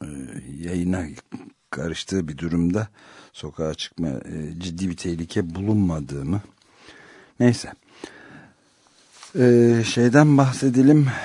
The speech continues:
E, Suriyeli Halep'te ifad belgeseli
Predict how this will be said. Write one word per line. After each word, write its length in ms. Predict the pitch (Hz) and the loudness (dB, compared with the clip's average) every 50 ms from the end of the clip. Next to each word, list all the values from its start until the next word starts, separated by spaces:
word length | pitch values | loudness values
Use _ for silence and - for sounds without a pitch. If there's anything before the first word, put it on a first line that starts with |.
| - - - - - - - - - - - - | -10 -12 -14 -16 -18 -18 -20 -20 -20 -20 -20 -16
E, 80 | 80 92 92 92 90 90 90 87 90 90 90 87 87 87 90 90 87 87 90 90 87 87 - 143 143 156 160 151 175 _ _ _ _ _ _ _ _ _ _ _ _ - | -14 -14 -12 -12 -12 -12 -12 -12 -12 -12 -14 -14 -16 -16 -16 -18 -18 -18 -18 -18 -18 -18 -20 -20 -20 -20 -20 -20 -20 _ _ _ _ _ _ _ _ _ _ _ _ -16
Suriyeli 840 | - - - - 139 143 131 123 120 120 120 127 139 143 131 - - _ _ _ _ _ _ _ - - | -14 -6 0 2 4 6 6 6 6 6 6 6 4 4 2 0 -4 _ _ _ _ _ _ _ -8 -6
Halep'te 560 | 92 104 113 117 104 90 - - 135 135 - - | -2 0 2 2 2 2 4 4 4 4 4 2
ifad 340 | 120 - - 120 104 90 90 | 0 0 0 -2 0 2 2
belgeseli 840 | 98 95 92 87 90 95 92 - - 95 92 95 101 98 92 87 | 2 2 2 2 -2 -2 -2 -2 -2 -2 0 0 0 -2 -2 -4